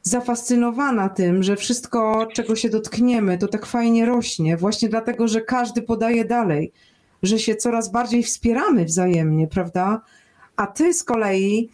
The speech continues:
y, występując dzisiaj, y, w programie, który na pewno będzie miał ogromną oglądalność, zrobiłaś taką wspaniałą pracę, żeby zachęcić ludzi, żeby byli aktywni, prawda? Bo, y, wydaje mi się, że,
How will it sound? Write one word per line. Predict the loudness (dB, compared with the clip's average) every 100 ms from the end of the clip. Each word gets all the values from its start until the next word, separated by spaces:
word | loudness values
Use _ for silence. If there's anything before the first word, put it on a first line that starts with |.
| -16 -14 -2
y, | 2 2 2
występując | -2 -2 -2 0 0 0 -2
dzisiaj, | -4 -2 0 0 2 0 -4 _ _ -2
y, | 0 0
w | -2
programie, | -4 -2 0 0 0
który | 0 2
na | 2
pewno | 0 -2 0 0
będzie | 0 2
miał | 2 2 0
ogromną | 0 2 4 2 2
oglądalność, | 2 2 2 0 0 0 0 0 -4 -6 -10 _ _ _ _ _ _
zrobiłaś | -2 -2 0 0 0 -2
taką | -4 -2 0 2 0
wspaniałą | -2 -4 -2 0 2 2 0
pracę, | 0 0 -2 -2 0 0 0 -4 -6 -2
żeby | 0 0
zachęcić | -2 -2 -2 -2 -4 -4 0
ludzi, | 0 0 0 0 -2 _ _ _ _
żeby | -2 0 0
byli | 0 0 -2
aktywni, | -6 0 0 0 -6 -10 -4
prawda? | -4 -2 0 0 0
Bo, | 2 2 0 -8 -14 -6 0
y, | 2 2
wydaje | 0 0 0 2
mi | 2
się, | 0
że, | 0 0 0